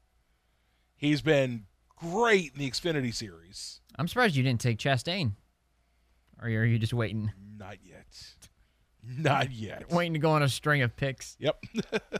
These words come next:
Speaker 2: Uh, ma-, matchup-wise, before we pick our winners here, uh, Stenhouse and A J Allmendinger. An interesting matchup.
Speaker 1: It is an interesting matchup. And, and there you go. You know, that's one of those where could this be the weekend where the dinger does start dinging wins?
Speaker 2: I did take A J.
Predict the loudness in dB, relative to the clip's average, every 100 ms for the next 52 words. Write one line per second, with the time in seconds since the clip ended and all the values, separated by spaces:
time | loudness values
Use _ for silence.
0 | 0 4 6 6 8 6 8 6 6 6
1 | 4 6 6 6 4 4 4 6 4 4
2 | 4 2 2 0 0 0 2 0 0 0
3 | 0 -2 -6 -2 4 4 6 6 4 0
4 | -4 -2 2 2 4 4 4 2 0 0
5 | 0 4 4 4 4 4 4 0 -4 -12
6 | 0 4 6 6 4 4 0 0 2 2
7 | 2 4 4 2 -2 2 2 4 6 8
8 | 10 8 6 6 8 6 4 4 6 6
9 | 4 0 2 6 6 6 2 4 6 6
10 | 4 0 -20 _ _ -2 0 0 0 2
11 | 2 4 4 6 8 8 6 4 4 4
12 | 4 6 6 6 4 6 4 2 4 6
13 | 4 2 2 2 0 -4 -6 2 4 4
14 | 4 4 4 4 4 2